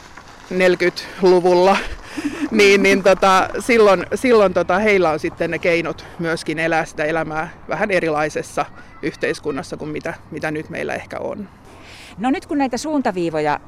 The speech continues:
Speaker 2: muovaatte sun muuta, niin, niin joku sanoi, että,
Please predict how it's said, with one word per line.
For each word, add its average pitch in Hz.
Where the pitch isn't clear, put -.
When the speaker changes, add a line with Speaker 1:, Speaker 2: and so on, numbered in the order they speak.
Speaker 2:
muovaatte 185
sun 185
muuta, 190
niin, 151
niin 180
joku 262
sanoi, 175
että, 156